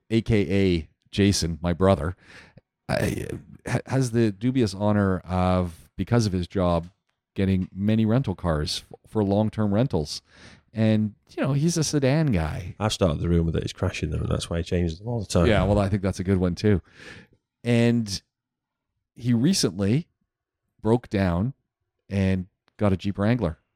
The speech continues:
Speaker 1: Rubicon that he's been driving around. At which point, our conversation was, he's gonna hate that vehicle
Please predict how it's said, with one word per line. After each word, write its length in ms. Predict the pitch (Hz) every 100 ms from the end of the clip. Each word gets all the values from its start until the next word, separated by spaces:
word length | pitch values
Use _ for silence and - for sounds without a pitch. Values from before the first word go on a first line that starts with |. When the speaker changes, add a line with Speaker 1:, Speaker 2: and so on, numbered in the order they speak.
| _
Speaker 1:
Rubicon 500 | 120 117 87 80 73 _ _ _ _ _ _
that 120 | 87
he's 120 | 85
been 140 | 85 90
driving 320 | 90 85 80
around. 300 | 80 76 73 _ _ - - _ -
At 160 | 117
which 300 | 147 151 -
point, 380 | - 139 110 - _ _ _ _ _ _ _ _ _ -
our 140 | 117
conversation 680 | 117 110 92 85 92 87 90
was, 200 | 90 87
he's 160 | 123 156
gonna 160 | 80
hate 200 | 107 151
that 180 | 73 73
vehicle 440 | 80 - - 110